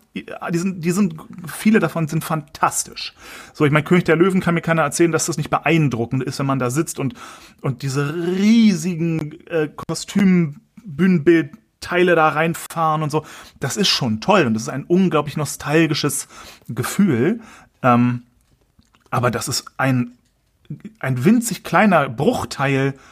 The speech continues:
von dem, was Musical eigentlich ist und was Musical sein kann. So, und das Schlimme ist, ich war jetzt vor, na, vor kurzem ist gelogen, vor ein paar Jahren, war ich,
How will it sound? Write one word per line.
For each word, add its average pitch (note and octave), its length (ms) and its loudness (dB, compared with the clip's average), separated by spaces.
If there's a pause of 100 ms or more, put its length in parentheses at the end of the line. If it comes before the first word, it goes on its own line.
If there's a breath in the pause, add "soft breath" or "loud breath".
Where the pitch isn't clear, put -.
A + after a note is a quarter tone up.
(160 loud breath)
von C3+ 220 -2
dem, E3+ 200 4
was C#3+ 160 -4
Musical D3+ 460 0
eigentlich A#2+ 440 -2
ist G3 180 -2
und B2 100 -4
was A#2+ 120 -4
Musical C3+ 380 -2
sein C#3 440 2
kann. G#2+ 340 -4 (520 loud breath)
So, B2 200 0
und C3 80 0
das A#2+ 100 -4
Schlimme B3 240 0
ist, G3+ 280 -2 (420)
ich C#3 160 -6
war D3 80 0
jetzt E3+ 140 0
vor, D#3 360 0 (640)
na, - 80 -4
vor A#2 140 -8
kurzem C#3+ 300 0
ist G#2+ 100 -6
gelogen, G#2+ 360 -2
vor A2 120 -4
ein G#2+ 40 -2
paar G#2+ 120 -6
Jahren, B2 360 0 (500 loud breath)
war B2+ 320 0
ich, - 300 -8